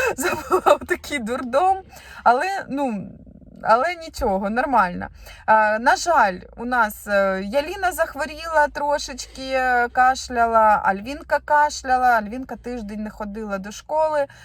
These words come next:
Ну, і таке, така ситуація у нас, е, в родині, що ми не, ну, не можемо, е, нормально поїхати нікуди відпочити, там щось, е, організувати.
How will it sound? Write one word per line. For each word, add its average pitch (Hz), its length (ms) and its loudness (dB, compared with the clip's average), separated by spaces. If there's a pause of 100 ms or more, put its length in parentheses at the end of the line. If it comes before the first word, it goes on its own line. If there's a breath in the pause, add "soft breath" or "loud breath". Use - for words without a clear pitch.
(180 loud breath)
Ну, 440 200 -4
і 277 40 -8
таке, 254 340 -8
така 240 280 2
ситуація 294 640 0
у 277 40 -2
нас, 269 240 -4
е, 247 100 0
в 226 120 -10
родині, 240 420 -8
що 233 140 -10
ми 233 280 -6
не, 214 280 -6 (140)
ну, 233 340 -6
не 226 300 -6
можемо, 247 560 0 (420 loud breath)
е, 233 160 6
нормально 254 540 2
поїхати 240 500 -4
нікуди 233 500 -6
відпочити, 262 720 -8
там 262 300 2
щось, 240 340 -10
е, 226 280 -4
організувати. 247 1000 -2